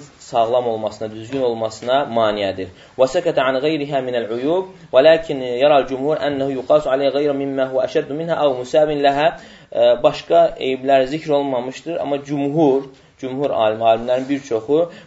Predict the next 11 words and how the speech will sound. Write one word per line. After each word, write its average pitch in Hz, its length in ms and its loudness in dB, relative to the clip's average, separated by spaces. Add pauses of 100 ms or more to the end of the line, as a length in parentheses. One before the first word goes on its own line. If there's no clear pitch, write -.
buna 151 260 2
başqalarını 131 580 4
da 131 140 4
qiyas 123 320 2
edir. 135 240 -6
Əgər 131 320 2
bu 131 140 -4 (140)
eyib, 131 360 -4
eybi 127 460 -2
bundan 139 340 0
daha 139 160 2